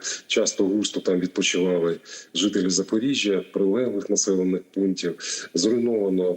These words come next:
десь близько десяти будинків одноповерхових відпочинкових, е, з-, десь з десяток автівок, кілька згоріли вщент. Е, ну і тому завдано таких, е,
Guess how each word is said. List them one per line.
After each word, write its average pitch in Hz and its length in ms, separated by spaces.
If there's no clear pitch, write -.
десь 101 420
близько 98 520
десяти 95 840
будинків 95 640
одноповерхових 135 960
відпочинкових, 104 880
е, 90 380
з-, 90 240
десь 101 400
з 87 120
десяток 98 580
автівок, 117 640
кілька 104 340
згоріли 95 440
вщент. 127 640
Е, 95 40
ну 120 200
і 131 40
тому 120 400
завдано 107 500
таких, 98 580
е, 87 40